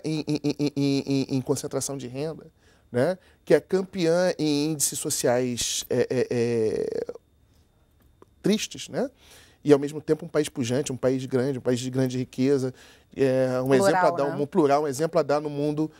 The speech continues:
Speaker 1: em tantas coisas, né? Então, se a gente conseguir corrigir isso. Agora, veja bem, eu não sou um endu-, um defensor entusiástico do enem, não. Eu acho que o enem, em relação ao que tinha antes, é um avanço. E a gente tem que ter o costume, o hábito agora,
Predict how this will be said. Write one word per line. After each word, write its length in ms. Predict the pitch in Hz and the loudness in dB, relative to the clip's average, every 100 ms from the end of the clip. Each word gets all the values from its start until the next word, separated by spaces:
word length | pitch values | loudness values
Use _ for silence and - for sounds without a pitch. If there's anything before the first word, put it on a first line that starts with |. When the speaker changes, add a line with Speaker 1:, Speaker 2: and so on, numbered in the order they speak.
| - _ - | -20 _ -6
Speaker 1:
em 80 | 156 | 0
tantas 360 | 160 139 165 | 0 0 -4
coisas, 400 | - 139 123 110 | 0 0 2 0
né? 180 | 131 170 - _ | -2 -4 -8 _
Então, 200 | 143 196 | 0 2
se 100 | 214 | 2
a 40 | 180 | 0
gente 240 | 214 - | -2 -2
conseguir 460 | 226 233 208 160 220 | -2 -2 -4 -4 -2
corrigir 520 | 175 151 131 123 151 | -2 0 0 0 0
isso. 160 | 208 - - | 0 -2 -4
Agora, 220 | - 339 | 0 2
veja 180 | 330 320 | 2 2
bem, 140 | 233 | 4
eu 60 | 233 | 2
não 120 | 320 | 0
sou 220 | - 359 | -2 0
um 100 | 370 | 0
endu-, 200 | 339 349 | 4 2
um 100 | 277 | 4
defensor 600 | 285 302 240 190 - - 220 | 2 2 0 0 2 2 2
entusiástico 600 | - 214 185 175 196 185 | 0 0 2 2 2 -2
do 120 | 180 | 0
enem, 200 | 165 196 | 2 0
não. 200 | 143 135 | 2 2
Eu 80 | 156 | 0
acho 160 | - | -2
que 80 | 247 | -2
o 20 | |
enem, 300 | 196 180 - | -2 -2 -2
em 20 | |
relação 400 | 185 208 - 202 | 0 0 0 -4
ao 60 | 254 | -4
que 100 | 214 | -6
tinha 320 | - 262 185 | -6 -2 0
antes, 340 | 151 208 247 208 | 2 0 -2 -6
é 60 | |
um 80 | 277 | -2
avanço. 540 | - 180 175 180 - _ _ - _ _ _ _ - | -2 -2 -2 -4 -10 _ _ -20 _ _ _ _ 4
E 80 | 180 | 4
a 40 | |
gente 160 | 175 285 | 4 -2
tem 120 | 302 | -4
que 120 | - | -6
ter 240 | - 269 330 | -2 0 0
o 80 | |
costume, 580 | - 196 - - 233 233 | -2 -4 -4 -2 2 2
o 100 | 165 | 4
hábito 320 | 143 208 - | 2 0 -2
agora, 560 | 139 131 156 254 139 | -2 2 0 0 -6